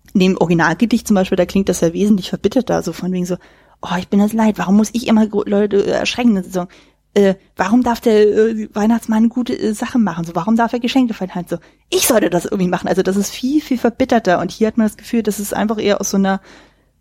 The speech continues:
Grundneugierde heraus, äh, geboren. Also im Grunde genommen, er entdeckt ja dann Christmas Town, nimmt da alle möglichen Sachen mit, versucht das dann zu ergründen.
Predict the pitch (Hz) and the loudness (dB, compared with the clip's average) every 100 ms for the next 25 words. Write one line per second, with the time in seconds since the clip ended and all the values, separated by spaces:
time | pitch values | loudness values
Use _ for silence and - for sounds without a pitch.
0 | _ - 202 202 349 - 214 190 202 185 | _ -4 2 2 2 2 4 4 2 2
1 | 202 196 190 185 175 180 180 175 - - | 4 4 2 0 0 0 0 -4 -4 -6
2 | 107 180 175 185 - 170 175 170 180 - | -6 -6 -8 -10 -4 -2 -2 -2 -4 -2
3 | 208 214 - _ _ - - 190 175 - | 2 2 0 _ _ 0 2 2 -2 0
4 | 254 254 240 262 262 277 - - 247 254 | 2 2 0 0 0 0 -2 -4 2 4
5 | 220 214 196 202 196 - 160 151 233 262 | 4 2 2 2 2 -2 -4 0 2 2
6 | - 208 196 202 196 190 - - - - | 0 -4 -4 -4 -2 -2 -4 -8 -4 2
7 | 185 226 226 | 2 2 0